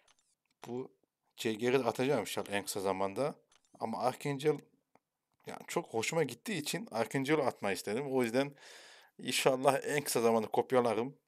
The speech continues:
Bu da yirmi ikinci Aslında yani kop-, e, kopyası heri fazla yükseltmiyorum ama Archangel, e,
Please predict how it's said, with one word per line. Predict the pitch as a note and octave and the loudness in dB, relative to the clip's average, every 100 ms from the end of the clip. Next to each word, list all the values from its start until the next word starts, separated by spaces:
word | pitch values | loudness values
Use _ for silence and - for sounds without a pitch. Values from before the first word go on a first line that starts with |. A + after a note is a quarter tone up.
| _ _ _ _ _ _ _ _ _ _ _ _ _ _ _ _ _ _ _ _ _ _ _ _ _ _ - | _ _ _ _ _ _ _ _ _ _ _ _ _ _ _ _ _ _ _ _ _ _ _ _ _ _ -14
Bu | |
da | A#2+ A#2 A#2 - G#2+ | -6 -4 -6 -10 -10
yirmi | A2+ A2 G#2+ | -6 -6 -8
ikinci | G#2+ - A#2 G2+ | -12 -10 -10 -8
Aslında | A#2 C3 - F3 | 0 2 0 -4
yani | D3 D3 D3+ - | 0 0 -2 -6
kop-, | - D3 - _ | 2 2 0 _
e, | A2+ A2 | -8 -8
kopyası | - - - E3 - | -8 -8 -4 -4 -2
heri | B2+ C3+ | -2 0
fazla | C#3 C3 B2+ | 0 0 -2
yükseltmiyorum | G#2 - C3 - G#2 | -4 -2 -2 -4 -6
ama | C#3 C#3 | -4 -4
Archangel, | G#2 A2+ - C3 B2 | -2 -4 -2 -4 -2
e, | C#3 C3+ - - | -2 -4 -8 -20